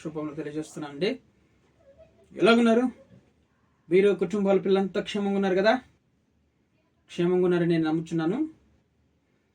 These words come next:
మన ప్రభువు నిన్నటి కాల సమయం అంతా కూడా మనల్ని కాచి కాపాడి ఈ దినమును మనకు బహుమానముగా ఇచ్చినాడు కాబట్టి ఆయన పరిశుద్ధ నామానికి మహిమ కలుగును గాక. హల్లెలూయా. ఉదయకాల సమయంలో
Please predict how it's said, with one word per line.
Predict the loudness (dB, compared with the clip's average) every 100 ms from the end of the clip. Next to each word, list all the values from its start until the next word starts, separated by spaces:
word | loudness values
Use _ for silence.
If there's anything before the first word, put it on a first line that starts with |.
| _ -12
మన | -6
ప్రభువు | 0 2 2
నిన్నటి | 2 0
కాల | -2
సమయం | -2 -4 -4
అంతా | -4 -2
కూడా | -2
మనల్ని | 0 0 0
కాచి | -4 -4
కాపాడి | -4 -2 0 0 0 -2 _ _ _ _ _ -4
ఈ | -2
దినమును | 0 0 -2
మనకు | -2 -4
బహుమానముగా | -6 -2 0 0 0 -2 -4 _ _ _ _ -10
ఇచ్చినాడు | -6 -2 0
కాబట్టి | 0 -2 -4 -6 -8 -12 _ _ _ _ -10
ఆయన | -6
పరిశుద్ధ | -6 -4 -2
నామానికి | 0 0 0 0 0 0 -2
మహిమ | -2 -2
కలుగును | -2 -6 -4 -4
గాక. | -4 -4 -2
హల్లెలూయా. | -2 -2 -6 -6 -8 -10 -8 -2 0 0 -2 -8 _ _ _ _ _ _ _ _ _ _ _ _ _ _ -6
ఉదయకాల | -2 2 2
సమయంలో | 2 0 2 4 4 4